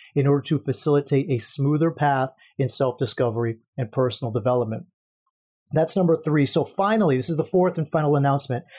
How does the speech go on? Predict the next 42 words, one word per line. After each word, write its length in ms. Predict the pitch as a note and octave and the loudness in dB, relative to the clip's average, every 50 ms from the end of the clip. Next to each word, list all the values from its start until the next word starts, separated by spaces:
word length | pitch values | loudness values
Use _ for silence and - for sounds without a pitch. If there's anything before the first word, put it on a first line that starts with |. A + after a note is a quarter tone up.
| - - - - - | -20 -20 -12 -6 -2
I 120 | F3+ G#3 - - - | 0 0 0 0 0
am 220 | F3 F#3 F#3 F3 | 0 2 2 2
working 360 | E3+ F3 F#3 - - F3 E3+ | 2 2 2 0 -2 -2 -2
on 280 | E3+ D3 C#3+ C#3+ C#3+ E3+ | 0 0 0 0 0 0
and 160 | D3+ C#3 C3 | -2 -2 -2
will 160 | C3+ D3+ D3+ | 0 0 0
be 120 | C#3 D#3+ D3+ | 2 2 2
releasing 460 | C#3+ C#3+ C#3 C#3+ C#3 C3 - C#3 A#2+ | 2 2 2 2 0 -2 -2 -4 -4
soon 320 | - - - C3+ B2 B2 | -4 -2 -2 -2 0 0
a 80 | C3 C3+ | 0 -2
coach 560 | - - - D3+ D#3 D#3+ D#3+ - - - - - | -2 -2 -2 0 0 0 -2 -6 -10 -10 -8 -6
certification 640 | - - D#3+ C#3 - C#3 - D3+ C3+ B2+ - A#2+ A2 | -4 -2 -2 -2 -2 -2 -2 0 0 -2 -2 -6 -6
course 400 | - C3+ B2 - A#2+ - - - - - - - - - - - - - - _ _ _ _ _ - | -4 -4 -2 -2 -4 -6 -8 -8 -12 -20 -20 -20 -20 -20 -20 -20 -20 -20 -20 _ _ _ _ _ -4
that 280 | C3+ D3+ D3+ E3 C#3+ | -2 0 0 0 0
will 580 | C#3+ F#3 G3 F3+ B2 A2+ A#2+ D3 F3+ F3+ - _ _ _ _ - C3+ | 2 2 2 2 2 0 0 -2 -2 -4 -6 _ _ _ _ -6 -2
be 500 | B2 D#3 D3 B2+ A#2 A#2 C3 C#3 - _ - | 0 2 2 2 0 -2 -4 -6 -8 _ -6
to 380 | - - F3+ E3+ C#3 A#2+ A#2 A#2+ | -4 0 2 2 2 2 -2 -4
train 440 | A2+ - - E3 E3 E3 D#3+ D#3 D3 | -4 -4 -2 0 0 2 2 2 2
you 360 | C#3+ E3 F#3+ F#3+ E3 C#3+ D3 | 2 2 2 4 4 2 2
how 300 | C3 - - D#3 D3+ D#3+ | 0 -2 -2 0 0 0
to 200 | D#3+ - - E3+ | 0 0 -2 -4
coach 320 | C#3+ - D#3+ D#3 D3+ C#3+ - - - | -2 0 0 0 0 -2 -4 -6 -2
others 420 | - E3 E3 D3 D3 C#3 C3+ - - | 0 0 0 2 0 0 0 -2 -4
through 240 | - D3+ D#3 E3 | -2 0 0 2
the 80 | D#3+ F3+ | 2 2
methodology 680 | F3 F3 F3 E3+ G3 F3 D3 D#3+ D#3 D#3+ D#3+ C#3 D#3 | 2 2 0 0 0 0 0 2 2 2 0 0 0
that 140 | D3 D3+ - - | -2 -2 -2 -2
I 180 | D3 E3 F#3 | -2 0 0
use 420 | F#3+ G3 F3 F3 F#3 E3+ D3+ C3 - | 0 0 0 0 2 2 2 2 0
in 120 | D#3+ C#3+ | 0 0
guiding 300 | C3+ E3 D#3+ E3 E3 E3+ | 0 0 0 2 0 0
students 380 | - - - E3+ D#3+ D#3+ - - | -2 -2 -2 -2 -2 -2 -2 -4
on 240 | - D3+ D#3+ D#3+ D#3 | -2 -2 0 0 2
their 120 | D#3+ D#3 | 2 0
path 260 | D#3 D3+ C#3+ C#3+ - | 0 0 -2 0 0
of 100 | D#3+ - | -2 -2
self-discovery, 840 | - - D#3 D#3+ - G#3 E3+ - - D#3+ D3+ C#3 D3 D3 D3+ - - D4 | 0 0 0 0 0 -4 -6 -2 0 0 0 0 0 0 0 -2 -4 -4
individual 560 | F#3 D3 D#3+ E3+ D3+ D#3+ D#3+ C#3 D3+ D#3 D3+ | 0 0 2 2 2 2 0 2 2 0 0
growth, 300 | C#3 C#3 C#3 C3+ C3+ C3+ | 2 2 2 2 2 0
and 140 | - C3+ B2 | 0 -2 0
personal 360 | - C#3+ C#3 - - C#3 C3 | 0 0 0 0 0 0 0
evolution. 480 | C3+ B2+ B2+ C3+ C#3+ C#3 - - C3 - | 0 2 2 2 2 0 0 -2 -6 -6